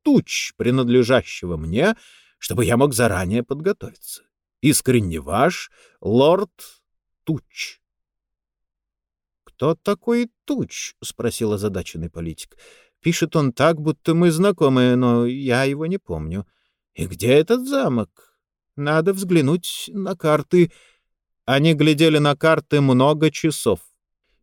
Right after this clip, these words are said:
Перерыли Берка, Дебретта, атласы и справочники, но не нашли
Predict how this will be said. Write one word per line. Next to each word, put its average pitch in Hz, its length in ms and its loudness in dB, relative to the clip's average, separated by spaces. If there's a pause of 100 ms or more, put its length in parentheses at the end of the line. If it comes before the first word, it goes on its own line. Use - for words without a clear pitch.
Перерыли 160 520 4
Берка, 110 720 0
Дебретта, 82 1120 -2
атласы 110 640 0
и 135 60 0
справочники, 143 920 0
но 151 200 4
не 247 160 6
нашли 220 600 2